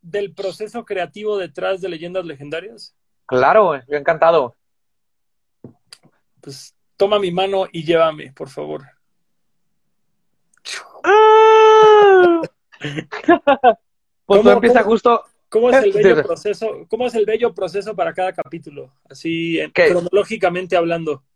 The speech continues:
Speaker 2: Empieza aquí, donde estoy. De hecho, checa, voy a hacer así movimiento. Entonces,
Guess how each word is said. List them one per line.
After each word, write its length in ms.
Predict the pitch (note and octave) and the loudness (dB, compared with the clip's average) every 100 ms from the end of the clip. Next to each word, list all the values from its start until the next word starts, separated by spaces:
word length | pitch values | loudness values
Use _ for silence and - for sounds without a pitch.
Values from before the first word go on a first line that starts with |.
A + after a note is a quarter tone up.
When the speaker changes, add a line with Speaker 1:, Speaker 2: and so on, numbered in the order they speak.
| _ _ _ _ _ _ _ - | _ _ _ _ _ _ _ -6
Speaker 2:
Empieza 600 | E3 D#3 F3+ A#3+ A#3 - | -4 0 2 4 2 2
aquí, 460 | F3 D#3+ G#3 C4+ _ | -4 -2 -4 -6 _
donde 180 | - D#3+ | -10 -8
estoy. 280 | D3 A3 C4+ | -4 -2 0
De 120 | F3 | 0
hecho, 380 | D#3+ F#3 D#3+ - _ | 0 2 0 -4 _
checa, 320 | - - - - | -12 -8 -8 -2
voy 100 | B2+ | 0
a 60 | |
hacer 180 | C3 D3 | 2 0
así 300 | C3+ C#3 C#3 | 0 0 -4
movimiento. 460 | C#3+ C3+ A#2+ G#2+ G#2+ | -2 -4 -4 -8 -10
Entonces, 460 | - D3+ C3+ - | -4 -2 -2 -4